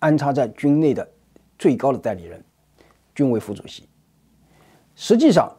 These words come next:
在目前军改和习近平在军中清理江派的这么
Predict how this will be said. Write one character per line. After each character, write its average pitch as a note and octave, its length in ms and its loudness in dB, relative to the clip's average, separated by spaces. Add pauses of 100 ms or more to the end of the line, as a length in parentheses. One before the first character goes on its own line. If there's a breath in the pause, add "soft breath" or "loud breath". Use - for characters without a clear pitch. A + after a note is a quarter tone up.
(380)
在 F#3 320 4
目 A3+ 160 4
前 C#3+ 340 -2
军 C#4+ 320 4
改 - 400 -2 (140)
和 - 240 -6
习 E3 160 -2
近 E3+ 180 2
平 C3+ 300 -4 (160)
在 C3+ 140 0
军 A3+ 260 2
中 B3 220 2
清 G#3+ 240 -2
理 D3+ 100 0
江 A#3+ 320 2
派 A#3+ 140 0
的 C#3+ 60 -4
这 C3 100 -2
么 C3 100 0